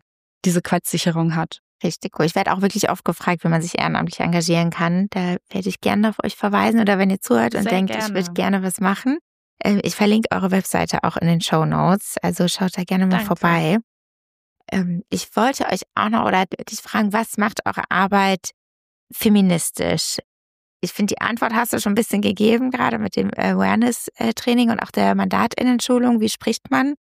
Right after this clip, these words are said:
Speaker 2: äh, mit Leuten, überhaupt auch die Ausbildung? Aber würdest du sagen, es gibt noch weitere Aspekte, die es eben zu einer feministischen Rechtsberatung machen?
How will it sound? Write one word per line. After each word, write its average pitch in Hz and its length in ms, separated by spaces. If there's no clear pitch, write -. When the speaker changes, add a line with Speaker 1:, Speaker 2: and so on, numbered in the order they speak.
Speaker 2:
äh, 214 160
mit 208 180
Leuten, 220 340
überhaupt 208 520
auch 185 120
die - 180
Ausbildung? 269 640
Aber 208 320
würdest - 300
du 208 40
sagen, 214 220
es - 80
gibt - 140
noch 190 180
weitere - 480
Aspekte, - 540
die 170 180
es - 160
eben 170 160
zu - 100
einer 180 100
feministischen 180 720
Rechtsberatung 165 720
machen? 170 440